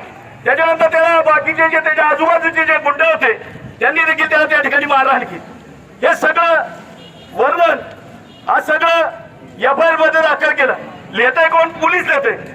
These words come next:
आरोपी किती केले? चार आरोपी केलेत. चार आरोपी त्यामध्ये केलेत.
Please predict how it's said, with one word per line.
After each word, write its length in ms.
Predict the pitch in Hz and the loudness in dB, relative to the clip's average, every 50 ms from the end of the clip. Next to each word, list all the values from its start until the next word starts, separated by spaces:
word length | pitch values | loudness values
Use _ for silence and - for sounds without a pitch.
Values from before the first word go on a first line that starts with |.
| - - - - | -18 -18 -6 -2
आरोपी 340 | - 196 277 320 330 320 339 | 0 2 2 2 2 0 -2
किती 240 | 320 320 320 330 330 | -2 -2 -2 -2 0
केले? 340 | 339 320 320 320 311 320 - | 0 0 0 0 -2 -2 -2
चार 220 | 320 320 330 330 | 0 0 2 2
आरोपी 300 | 320 320 311 311 311 - | 2 2 2 2 0 0
केलेत. 240 | 208 311 277 220 220 - - - - - - - - - - - - - - - - - - - - - - - - - - | 0 0 0 -2 -2 -4 -8 -14 -16 -18 -20 -20 -20 -20 -20 -20 -20 -20 -20 -20 -20 -20 -20 -20 -20 -20 -20 -20 -20 -6 0
चार 240 | 240 254 302 330 349 | 2 2 4 4 4
आरोपी 320 | 320 320 320 320 320 320 | 4 4 2 2 0 0
त्यामध्ये 420 | 330 311 311 311 311 311 311 302 294 | 2 4 4 4 4 4 2 2 0
केलेत. 300 | 294 277 269 240 247 | 0 0 2 2 0